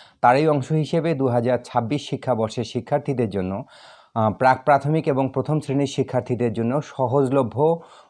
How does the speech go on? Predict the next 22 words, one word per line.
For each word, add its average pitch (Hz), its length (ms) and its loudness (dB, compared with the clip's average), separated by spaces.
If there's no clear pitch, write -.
উপকরণ 143 560 2
তৈরি 120 300 0
করছি। 170 600 -4
আহ, 113 280 4
এই 131 280 0
প্রক্রিয়াটা, 151 520 2
তৈরির 139 400 0
প্রক্রিয়াটা 131 520 2
আমি 123 180 2
আপনাদের 117 340 0
সাথে 110 260 -4
শেয়ার 110 380 0
করছি। 117 500 -4
এটা 123 160 -2
খুব 131 200 -2
সহজেই 123 420 0
করা 131 220 2
সম্ভব। 123 500 -4
এজন্য 131 440 2
আমাদের 117 640 2
লাগবে, 104 560 0
আহ, 101 300 0